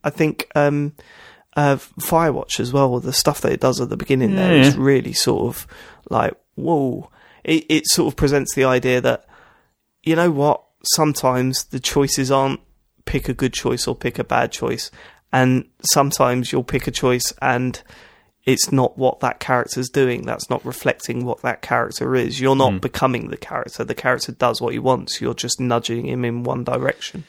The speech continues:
Speaker 2: Yeah,
Speaker 1: Um,
Speaker 2: like the
Speaker 1: and that was all done with text as well, wasn't it? It's
Speaker 2: It
Speaker 1: weird.
Speaker 2: was
Speaker 1: It's
Speaker 2: that
Speaker 1: weird.
Speaker 2: intro bit, yeah.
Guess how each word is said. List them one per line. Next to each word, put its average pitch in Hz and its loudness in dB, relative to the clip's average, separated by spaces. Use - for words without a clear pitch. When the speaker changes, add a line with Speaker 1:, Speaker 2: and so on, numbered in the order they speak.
Speaker 2:
Yeah, 123 4
Speaker 1:
Um, 104 2
Speaker 2:
like 110 2
the 113 8
Speaker 1:
and 139 6
that 151 4
was 151 0
all 147 4
done 131 2
with 127 0
text - -6
as - -4
well, 147 0
wasn't 143 -4
it? - -8
It's - -2
Speaker 2:
It 131 2
Speaker 1:
weird. 139 6
Speaker 2:
was 123 4
Speaker 1:
It's 120 0
Speaker 2:
that 110 -2
Speaker 1:
weird. 127 2
Speaker 2:
intro 90 -6
bit, 92 -6
yeah. 104 -4